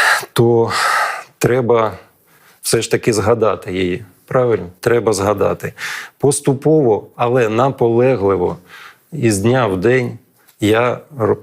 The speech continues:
м, розмовляв українською мовою. І я не відмовлявся від цього.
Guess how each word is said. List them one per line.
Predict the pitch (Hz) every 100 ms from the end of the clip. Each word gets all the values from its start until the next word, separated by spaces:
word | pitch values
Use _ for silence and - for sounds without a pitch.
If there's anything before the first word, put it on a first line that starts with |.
| 107 143
м, | 113 107 101 98 98 95 95 95
розмовляв | 95 101 98 104 127 117
українською | 101 113 110 110 - 104 101
мовою. | 95 87 90 87 -
І | 113 101
я | 135
не | 120 120
відмовлявся | 120 113 110 92 90 - 98
від | 90 -
цього. | - 90 90